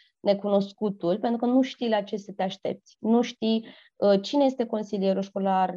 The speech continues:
uh, ce face, ce se întâmplă acolo. Și cred că pentru a diminua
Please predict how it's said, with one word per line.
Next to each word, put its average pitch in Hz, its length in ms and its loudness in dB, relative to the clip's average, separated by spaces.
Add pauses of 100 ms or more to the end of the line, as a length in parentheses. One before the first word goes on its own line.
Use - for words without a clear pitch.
(100)
uh, 185 340 0
ce 247 140 -4
face, 214 920 -4
ce 240 120 -8
se 233 120 -8
întâmplă 226 420 -4
acolo. 202 560 0 (380)
Și - 200 -8
cred 262 240 2
că 269 260 4
pentru 226 260 2
a 214 60 6
diminua 220 460 0